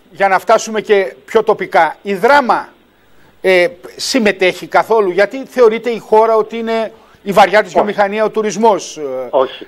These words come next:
Speaker 1: Ε,
Speaker 2: Στη Δράμα
Speaker 1: δεν
Speaker 2: δεν
Speaker 1: συμ-
Speaker 2: έχουμε καταλάβει ακόμα. Στη Δράμα δεν έχουμε καταλάβει ακόμα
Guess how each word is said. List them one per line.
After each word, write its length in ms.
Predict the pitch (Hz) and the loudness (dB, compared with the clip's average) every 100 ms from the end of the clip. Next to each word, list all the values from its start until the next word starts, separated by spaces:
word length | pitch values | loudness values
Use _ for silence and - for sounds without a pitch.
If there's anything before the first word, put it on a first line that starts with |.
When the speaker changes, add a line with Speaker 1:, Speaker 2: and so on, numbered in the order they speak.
| - | -10
Speaker 1:
Ε, 180 | 165 175 | -6 -6
Speaker 2:
Στη 140 | - | -2
Δράμα 160 | 139 175 | 2 4
Speaker 1:
δεν 20 | |
Speaker 2:
δεν 100 | 262 | 4
Speaker 1:
συμ- 120 | 202 | 2
Speaker 2:
έχουμε 160 | 196 170 | -2 -2
καταλάβει 460 | 131 123 127 110 | 0 4 4 2
ακόμα. 300 | 110 113 107 | 0 -4 -10
Στη 100 | - | -6
Δράμα 220 | 127 151 | -4 -2
δεν 80 | 165 | -4
έχουμε 180 | 175 175 | -6 -6
καταλάβει 460 | 143 131 123 117 113 | -4 -2 -2 -4 -6
ακόμα 380 | 107 117 117 | -4 -6 -4